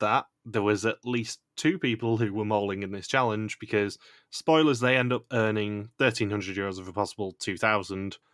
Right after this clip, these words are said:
plus Horace is missing hundred euros. And on top of that, if you work it out mathematically, everyone had to have two hundred and fifty euros in their name and two hundred and fifty euros on their polls in the three tubes,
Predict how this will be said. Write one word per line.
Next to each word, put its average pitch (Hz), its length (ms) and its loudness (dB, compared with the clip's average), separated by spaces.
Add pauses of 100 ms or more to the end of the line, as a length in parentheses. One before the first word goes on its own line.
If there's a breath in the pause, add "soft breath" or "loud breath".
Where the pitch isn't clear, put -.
(160)
plus 139 340 4
Horace 113 400 4
is 101 400 -4
missing 95 380 -6
hundred 110 300 -2
euros. 98 520 -2 (440)
And 110 280 0
on 104 140 -2
top 185 220 2
of 113 140 0
that, 117 260 4 (320)
if 143 220 0
you 143 100 0
work 139 240 4
it 123 80 4
out 107 160 4
mathematically, 123 920 0 (200 soft breath)
everyone 135 380 2
had 110 240 0
to 101 100 -4
have 101 160 0
two - 140 -2
hundred 135 140 2
and 113 120 -2
fifty 110 240 0
euros 98 300 -2
in 95 100 -4
their 95 120 -4
name 101 440 -2 (240)
and 113 140 0
two 113 120 0
hundred 101 180 0
and 98 120 -6
fifty 101 280 -4
euros 95 640 -4 (320)
on 101 180 -4
their 92 140 -4
polls 95 460 -2
in 92 200 -12
the 90 80 -8
three 90 240 -8
tubes, - 440 -8